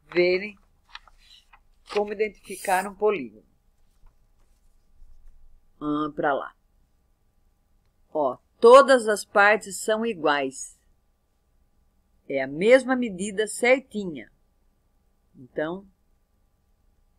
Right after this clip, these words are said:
é assim que forma um polígono. Depois eu vou mostrar umas figuras pra vocês, tá? Vou falar mais um pouco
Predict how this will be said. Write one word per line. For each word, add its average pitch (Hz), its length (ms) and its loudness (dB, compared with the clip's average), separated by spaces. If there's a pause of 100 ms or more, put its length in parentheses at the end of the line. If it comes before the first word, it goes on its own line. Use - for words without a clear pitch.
(920)
é 135 120 -8
assim 196 340 -8
que 247 140 -8
forma 214 280 0
um 202 60 -14
polígono. 196 400 -6 (420)
Depois 165 340 -2
eu 180 80 -4
vou 202 100 2
mostrar 208 340 -2
umas 214 200 0
figuras 190 420 -4
pra 180 140 -2
vocês, 170 600 -6 (300)
tá? 160 340 -4 (4000)
Vou 160 180 -8
falar 190 280 2
mais 202 240 0
um 220 80 -18
pouco - 460 -2